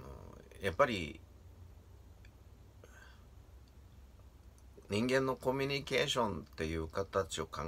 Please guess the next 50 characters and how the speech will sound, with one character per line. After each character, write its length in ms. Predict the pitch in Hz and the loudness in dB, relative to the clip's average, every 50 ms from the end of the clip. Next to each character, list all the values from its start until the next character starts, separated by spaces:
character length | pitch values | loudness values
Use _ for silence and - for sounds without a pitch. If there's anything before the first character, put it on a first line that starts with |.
| 85 85 87 | 2 2 2
え 100 | 90 87 | 2 2
て 140 | 87 - - | -2 -4 -8
み 140 | 73 71 73 | -6 -6 -6
る 160 | 71 73 73 - | -8 -8 -10 -8
と、 260 | - 73 73 73 69 - - - - - - - - - - | -8 -8 -8 -8 -10 -14 -16 -18 -18 -18 -18 -18 -20 -8 0
ま 140 | 95 113 120 | 2 2 2
ず 100 | 107 92 78 69 - - - - - - | 2 0 -4 -6 -8 -12 -20 -20 -12 -8
言 260 | - 90 - - 139 | -6 -4 -2 0 0
葉 120 | 139 180 175 | 0 0 0
が 120 | - 143 | 0 -2
先 360 | - - 98 87 87 - 95 | 0 2 0 0 0 -2 -6
で 180 | 92 95 92 101 | -4 -2 -2 -2
す 140 | - - - | -4 -6 -6
よ 80 | - - | -8 -10
ね。 120 | - - 87 - - - - - - - - - - - - - - - - - | -12 -14 -14 -14 -16 -18 -20 -20 -20 -20 -20 -20 -18 -18 -18 -18 -20 -20 -16 -10
そ 200 | - - 120 131 | 0 4 4 4
れ 100 | 143 151 | 6 6
な 180 | 156 160 165 | 6 6 6
の 140 | 165 165 160 | 6 6 4
に、 200 | 151 123 107 101 | 2 2 0 -2
こ 240 | - - - 85 85 | -4 -6 -4 -2 0
う、 60 | 85 | 4
読 160 | 87 98 98 | 6 6 6
み 160 | 98 101 92 - | 6 4 2 0
書 100 | - 78 | 0 -2
き 360 | 71 - - 71 67 67 65 - - - - - - - - - - - - - - - - - - - - - - - - - | -2 -4 -8 -10 -10 -10 -12 -16 -18 -20 -20 -20 -20 -20 -20 -20 -20 -20 -20 -20 -18 -18 -18 -18 -20 -20 -20 -20 -20 -20 -10 -4
を、 240 | - 80 76 71 65 - | -2 0 0 -2 -4 -6
こ 240 | - 64 62 - - | -8 -8 -8 -4 -2
う、 20 | - | 0
中 200 | - 92 87 85 | 0 0 2 2
心 280 | - - 78 76 76 | 0 0 0 -2 -4
に 340 | 73 76 73 73 - - - - - - - - - - - - - | -4 -4 -6 -6 -8 -10 -14 -18 -20 -20 -20 -18 -16 -16 -16 -12 -6
や 180 | - 85 82 80 | -2 0 0 0
っ 40 | |
て 420 | - - - - 80 73 71 - - - - - - - | 0 -4 -4 -4 -2 -2 -2 -4 -8 -10 -16 -20 -14 -10
い 80 | 85 80 | -10 -6
た 340 | - - 78 71 67 55 - - - - - | -2 -2 -2 0 -2 -4 -8 -12 -12 -8 -4
日 120 | 85 87 87 | -2 0 0
本 220 | 85 87 85 80 | 0 0 0 -2
の 120 | 71 67 69 - - - - - - - - - - - - - - - - - - - - | -4 -6 -8 -12 -18 -20 -20 -20 -20 -20 -20 -20 -20 -20 -20 -20 -20 -20 -20 -20 -20 -6 -2
英 160 | 85 87 85 | 0 0 2
語 140 | 80 80 80 | 2 2 2
の 140 | 78 78 76 | 0 0 -2
教 240 | - - 87 85 82 | -4 -4 -2 -2 -2
育 260 | 78 78 - - 78 | -2 -4 -6 -6 -4
シ 200 | - - 85 80 | -2 -2 0 -2
ス 140 | 78 - - | -2 -2 -2
テ 100 | - 78 | -4 -4
ム 140 | 76 76 | -4 -4
っ 40 | 73 | -6